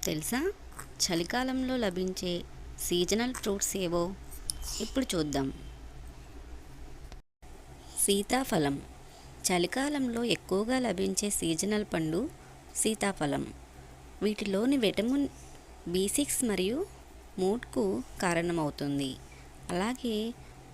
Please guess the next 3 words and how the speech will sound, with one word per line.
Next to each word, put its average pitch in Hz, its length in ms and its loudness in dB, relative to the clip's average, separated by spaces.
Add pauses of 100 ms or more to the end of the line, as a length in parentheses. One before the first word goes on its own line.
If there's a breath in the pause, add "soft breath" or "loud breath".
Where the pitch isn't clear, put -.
ఒత్తిడి, 254 400 0 (480)
డిప్రెషన్ 208 560 2 (300)
నివారిస్తుంది. 147 800 0